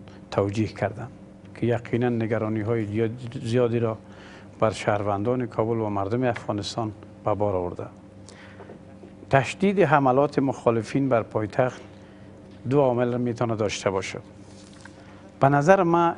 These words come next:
یکی تشدید حملاتی که بر کابل توجیه شده است، لحاظ تبلیغاتی کوشش می‌کنن که هرگاه یک یا دو انفجاری را در شهر کابل،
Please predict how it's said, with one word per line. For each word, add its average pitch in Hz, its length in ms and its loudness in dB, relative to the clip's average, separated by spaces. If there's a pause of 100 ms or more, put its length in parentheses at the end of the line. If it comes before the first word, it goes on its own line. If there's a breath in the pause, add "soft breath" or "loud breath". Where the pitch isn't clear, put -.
یکی 160 320 2
تشدید 143 440 0
حملاتی 127 580 2
که - 160 -6
بر 117 180 0
کابل 117 500 0 (520 loud breath)
توجیه 110 340 0
شده 113 260 0
است، 131 220 0
لحاظ 135 280 0
تبلیغاتی 113 880 -2
کوشش - 520 -6
می‌کنن 120 340 -2
که 113 120 0
هرگاه 110 280 0
یک 135 220 2
یا 117 180 0
دو 110 120 0
انفجاری 113 520 0
را 117 80 2
در 101 140 2
شهر 104 320 -2
کابل، 113 380 -2